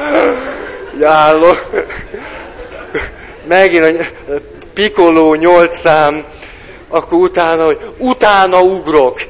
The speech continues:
És az a vicc, tudjátok, a, az a vicc, hogy én ezt többször néztem már, közvetlen közelről, nem tévé, nem csalás, nem ámítás,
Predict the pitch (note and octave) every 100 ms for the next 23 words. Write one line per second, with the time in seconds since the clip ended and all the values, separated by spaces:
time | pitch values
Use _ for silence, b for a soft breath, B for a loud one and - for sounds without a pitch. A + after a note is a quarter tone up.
0 | B B D3+ - - A3+ A#3 G3 C#3 D#3+
1 | G3 - G#3+ A3+ F#3 D#3+ D3 E3 G3 -
2 | - G3+ F3 D3 G3 G3+ E3+ D#3+ - G#3+
3 | - D#3+ C#3 C#3 C3 - - A#2+ A#2+ A#2
4 | B2 E3 B B B B B - E3+ D#3+
5 | D#3 C#3+ C#3+ C#3 C#3+ C3+ C3+ C3 C3 B2+
6 | C#3 B2+ - B2 A#2 B2+ C#3 D#3+ B B
7 | B B B B2+ F3 F3 D#3 C#3 B2+ -
8 | E3+ F3+ E3 D3+ D3 D3 C3+